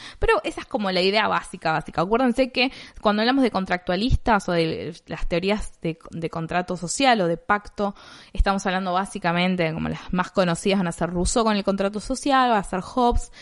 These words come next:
y también, eh, va a ser, eh, Locke, ¿no? Como serían como las, las, los tres nombres que se suelen referir. Estos individuos que van a pactar o que van a establecer este contrato social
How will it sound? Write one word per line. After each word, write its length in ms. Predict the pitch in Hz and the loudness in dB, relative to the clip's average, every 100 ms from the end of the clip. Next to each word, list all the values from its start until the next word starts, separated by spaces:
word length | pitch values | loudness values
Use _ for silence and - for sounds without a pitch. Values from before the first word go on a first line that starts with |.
| - - | -20 -16
y 60 | 208 | -6
también, 400 | 185 185 190 196 | -4 -2 -4 -6
eh, 260 | - 175 170 | -6 -4 -2
va 80 | 165 | -4
a 40 | |
ser, 380 | 170 180 175 - | -6 -4 -4 -4
eh, 260 | 175 165 160 | -4 0 0
Locke, 460 | 160 160 160 - - - - - | 2 2 2 -2 -14 -16 -20 -10
¿no? 100 | 214 | -4
Como 120 | 247 214 | -2 0
serían 320 | 202 196 208 | 0 0 0
como 340 | 180 165 147 - | -4 -4 -8 -10
las, 320 | 151 160 - | -12 -12 -10
las, 240 | 160 156 165 | -8 -8 -10
los 180 | 160 | -10
tres 200 | - 180 | -6 -2
nombres 280 | 180 185 196 | 0 0 0
que 120 | - | -2
se 100 | 156 | -4
suelen 520 | 147 165 160 156 156 151 | -2 0 0 -2 -6 -4
referir. 520 | 165 - 151 147 156 - _ _ _ _ _ _ _ _ - - - - | -4 -4 -10 -10 -10 -20 _ _ _ _ _ _ _ _ -20 -20 -14 -2
Estos 300 | 320 339 269 | 0 2 2
individuos 680 | 233 220 220 320 339 226 | 2 2 4 4 4 2
que 180 | - 175 | -2 -2
van 140 | 170 196 | 0 0
a 120 | 190 | 0
pactar 520 | 90 - - 277 277 | -4 -6 4 6 6
o 80 | 196 | 4
que 100 | 165 | 0
van 180 | 165 180 | -2 -2
a 40 | |
establecer 560 | 175 - 165 170 - 233 | -2 0 0 -2 -2 2
este 240 | 220 160 | 2 0
contrato 720 | - 160 160 190 185 180 180 | 0 0 2 0 0 -4 -6
social 580 | 175 175 - 349 392 370 | -6 -8 -2 2 4 2